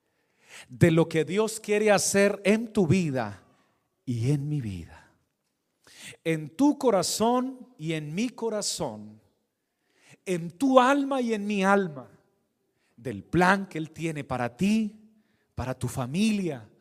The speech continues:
para tu casa, para tu comunidad. Mientras David esperaba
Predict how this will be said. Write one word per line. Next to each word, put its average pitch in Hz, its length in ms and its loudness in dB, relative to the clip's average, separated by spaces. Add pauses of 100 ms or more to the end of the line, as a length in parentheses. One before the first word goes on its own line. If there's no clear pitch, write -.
(160)
para 143 220 -6
tu - 180 -10
casa, 202 640 -2 (1300)
para 110 180 -12
tu 180 200 -6
comunidad. 107 720 -4 (2000)
Mientras 101 460 -8
David 120 320 -2
esperaba 120 800 -4